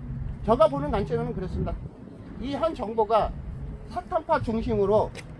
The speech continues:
이 탄핵을 완전 지우고 있는 중입니다. 지우고 있는 거고 주호영이나 정병국이가 자 박근혜도 사면으로 내보내야 한다고 얘기를 했죠. 예? 이게 얘네들은 어떻게든 박근혜 대통령 이제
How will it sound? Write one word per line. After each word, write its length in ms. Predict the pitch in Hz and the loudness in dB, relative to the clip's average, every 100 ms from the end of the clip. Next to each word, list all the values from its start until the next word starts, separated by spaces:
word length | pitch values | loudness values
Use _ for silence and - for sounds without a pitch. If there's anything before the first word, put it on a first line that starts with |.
| - - | -14 -10
이 160 | - 285 | -8 -6
탄핵을 460 | - 349 330 320 311 | -2 0 2 0 0
완전 260 | 202 254 269 | 0 0 -4
지우고 380 | - 302 330 | -4 -4 0
있는 340 | 320 247 240 214 | 0 0 0 -2
중입니다. 580 | 175 165 131 101 87 90 101 - - - - - | -4 -8 -8 -8 -8 -10 -12 -16 -16 -16 -14 -8
지우고 320 | 262 302 294 | -4 -2 -2
있는 280 | 262 240 240 | -2 0 2
거고 400 | 226 226 247 233 - | 4 4 2 0 -4
주호영이나 760 | 240 269 285 277 262 254 262 | -4 -2 0 -2 -2 -2 -2
정병국이가 800 | 240 247 254 247 233 226 247 254 - - - - | 0 -2 -2 -4 -4 2 2 2 -2 -12 -10 4
자 120 | 226 | 4
박근혜도 720 | - 220 - 294 277 247 262 247 | 4 -2 -4 -8 -8 -6 -6 -4
사면으로 420 | 311 311 285 269 | -2 -2 -4 -6
내보내야 460 | 226 202 262 269 254 | -2 0 0 -2 -2
한다고 400 | 247 240 233 226 | 2 4 4 2
얘기를 560 | 190 214 226 220 196 135 - - | 2 -2 0 2 0 -2 -14 -12
했죠. 460 | 277 - 233 208 277 - - - - - 160 | -10 -2 0 0 -2 -12 -14 -10 -10 -10 -10
예? 120 | 208 - - - - - | -10 -10 -18 -20 -18 -14
이게 580 | 202 247 294 285 277 185 | -12 -6 4 6 6 4
얘네들은 600 | 185 220 214 226 233 202 | 2 2 2 0 -2 -2
어떻게든 500 | 269 262 277 269 262 | -4 -4 -8 -10 -8
박근혜 380 | - 233 262 262 | -8 -10 -8 -2
대통령 420 | 226 208 226 220 | -2 0 -2 -2
이제 100 | 214 | -2